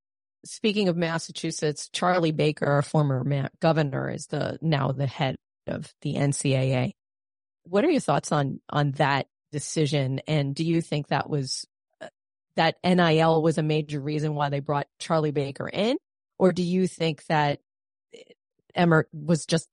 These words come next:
had just done his time and they needed really somebody who could handle things from, from a-, an external standpoint that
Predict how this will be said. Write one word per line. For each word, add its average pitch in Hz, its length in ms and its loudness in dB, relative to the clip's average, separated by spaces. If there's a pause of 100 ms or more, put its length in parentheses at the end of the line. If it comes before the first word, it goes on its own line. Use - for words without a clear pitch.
had 175 240 0
just 160 300 -4 (1120)
done 196 240 4
his 170 160 0
time 165 400 0
and 147 100 -2
they 143 100 -2
needed 151 320 0
really 143 280 0
somebody 143 440 -4
who 156 160 -4
could 127 200 -8
handle 147 360 0
things 131 500 -4 (340)
from, 143 360 2
from 131 420 -4 (100)
a-, - 220 -8
an 156 160 6
external 147 640 2
standpoint 135 800 -2
that 131 220 -2